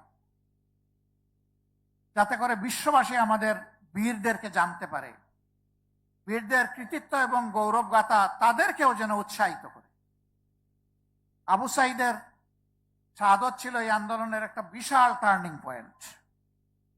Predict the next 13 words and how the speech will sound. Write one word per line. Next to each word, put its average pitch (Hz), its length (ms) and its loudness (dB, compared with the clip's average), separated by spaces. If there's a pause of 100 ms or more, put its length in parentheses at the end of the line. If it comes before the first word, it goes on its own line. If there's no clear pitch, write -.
(1200)
একটা 220 240 0
নিবৃত 294 560 -2
পল্লীর 247 500 -2
ছেলে, 180 420 -6
গরিব 277 300 2 (100)
পরিবারের 233 400 0
সন্তান, 185 520 -6 (100)
তার 247 240 4
পরিবারে 254 520 0
তার 247 220 4
মতো 247 260 -6
শিক্ষিত 247 480 -14
আশেপাশে, 214 720 0